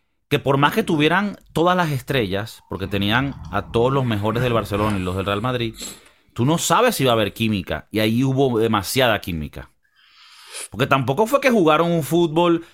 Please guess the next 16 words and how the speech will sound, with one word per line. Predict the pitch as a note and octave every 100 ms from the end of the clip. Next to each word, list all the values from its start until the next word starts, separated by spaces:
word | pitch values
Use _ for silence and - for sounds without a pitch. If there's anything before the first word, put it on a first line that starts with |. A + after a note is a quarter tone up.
| _ _
como | C3 C3+
el | B2
de |
México | A#2+ B2 C3+ C#3+
setenta | C3+ C3 A#2+ A#2 C#3
de | C#3+
Brasil, | C3+ A2+ - A#2 C3
bonito, | C3+ C3+ C3+ E3 C3 C3
yoga | A2+ A2+
bonito, | A2 G#2+ D3 D3+
no. | A2 E3+ G#3+ F2+ F2+ -
Fue | - B2
un | C3+
fútbol | G3+ F3+ G#3
muy | G3 G#3 F#3+
técnico, | - G3+ F#3+ G#3+ G3+ A3